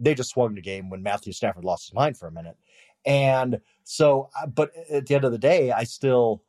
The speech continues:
am probably gonna be on the Titans. And I will say this. It all depends on the quarterback for me, because I think it's a huge mistake for them to start Trevor Siemian. Uh, maybe it's just 'cause I'm based in Denver and I've heard all the negative stuff about <laughs> Trevor Siemian from years ago. But I think he's just a limited quarterback. And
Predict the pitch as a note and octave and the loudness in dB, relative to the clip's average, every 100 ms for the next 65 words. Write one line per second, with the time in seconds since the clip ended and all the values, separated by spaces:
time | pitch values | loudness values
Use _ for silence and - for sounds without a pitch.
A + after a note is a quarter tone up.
0 | _ A2+ F2+ - A#2+ A2 G#2 A2 G#2+ F#2 | _ -16 -8 -2 0 0 -2 -2 -2 0
1 | E3 D3 A#2+ B2 D#3+ B2+ G2+ - - _ | 0 0 0 2 2 0 -6 -8 -20 _
2 | _ _ _ _ - C3+ A#2 C#3 C#3 B2+ | _ _ _ _ -8 -2 2 2 0 -6
3 | A#2 A2 G2+ - F#2 D2+ - - F2 D#2+ | -6 -8 -10 -10 -10 -12 -18 -16 -14 -14
4 | D2+ _ _ _ B2 C3 - A#2+ G#3+ A#2 | -18 _ _ _ -2 -2 0 0 0 -2
5 | G#2+ - - C#3+ C#3+ - F#2+ G#2+ G2 - | -10 -16 -6 -2 -2 -2 -12 -10 -10 -12
6 | F2 - F#2 E2 - E2+ E2 D#2+ C2 - | -14 -12 -12 -12 -12 -14 -14 -16 -18 -20
7 | _ _ _ _ _ B2+ B2 D3 D#3+ D#3+ | _ _ _ _ _ -8 0 2 2 2
8 | D#3 E3 D3+ C3 C3 C3 B2 A2 A2 A2+ | 2 2 2 0 -2 -2 -6 -4 -4 -4
9 | G#2 G#2 G2+ F#2+ - G#2+ G2 G#2+ G#2 F#2+ | -6 -6 -6 -8 -8 -4 -2 -2 -4 -8
10 | F#2+ F2+ G2 F2 F#2 F#2 - F#3 D#3 - | -10 -10 -8 -6 -6 -4 0 0 0 0
11 | C#3+ B2 A2+ G2+ G#2+ A#2 G#2+ F2+ - _ | -2 0 -6 -6 -4 -4 -4 -10 -12 _
12 | - - _ A#2 C3 C3 - _ _ B2+ | -20 -20 _ -4 2 2 0 _ _ -4
13 | A#3 A#3+ F#3+ C3 A#2+ A#2+ G#2+ - - E2 | -2 -2 -2 -2 0 -2 -4 -8 -10 -10
14 | C#2+ C2+ _ - C#3 C#3 C3 G#2+ | -10 -20 _ -2 2 4 2 -2